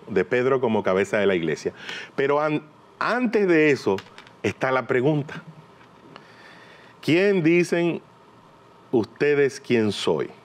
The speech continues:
Y bueno, probablemente Pedro no fue el primero que respondió por la forma en que Jesús dice, "¿Y tú?".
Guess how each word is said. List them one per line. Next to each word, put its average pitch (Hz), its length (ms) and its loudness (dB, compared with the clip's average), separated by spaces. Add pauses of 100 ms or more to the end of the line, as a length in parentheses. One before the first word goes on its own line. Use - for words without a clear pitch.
(1300)
Y 104 100 0
bueno, 143 540 2 (100)
probablemente 143 640 0
Pedro 139 320 0
no 131 80 0
fue 135 180 -2
el 120 80 -4
primero 127 400 2
que 120 100 -2
respondió 120 880 0 (920)
por 110 300 0 (100)
la 104 180 -2
forma 123 300 0
en 123 80 0
que 120 120 0
Jesús 123 420 2
dice, 131 400 0
"¿Y 135 140 2
tú?". 196 300 0